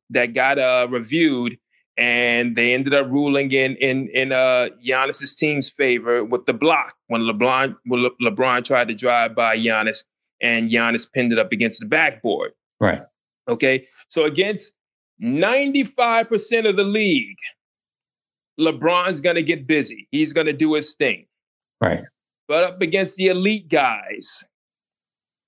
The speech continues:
Speaker 1: okay, the Clippers, they're oh and two against the Clippers. They snatched defeat from the jaws of victory twice
Speaker 2: Yeah.
Speaker 1: against the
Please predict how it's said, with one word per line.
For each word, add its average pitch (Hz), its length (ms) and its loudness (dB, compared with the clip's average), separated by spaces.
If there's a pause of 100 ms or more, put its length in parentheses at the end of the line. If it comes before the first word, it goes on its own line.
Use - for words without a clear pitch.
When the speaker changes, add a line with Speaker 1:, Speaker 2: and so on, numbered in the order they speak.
(160)
Speaker 1:
okay, 151 500 0
the 139 120 -2
Clippers, 214 580 -2
they're 139 220 0
oh 185 200 2
and 202 100 -4
two 208 200 0
against 185 300 0
the 175 80 0
Clippers. 196 420 0
They 147 140 2
snatched 165 480 0
defeat 180 400 -2
from 165 180 2
the 151 80 0
jaws 165 400 0
of 143 180 -6
victory 156 420 0
twice 160 800 -2
Speaker 2:
Yeah. 123 180 4
Speaker 1:
against 127 200 -4
the - 100 -4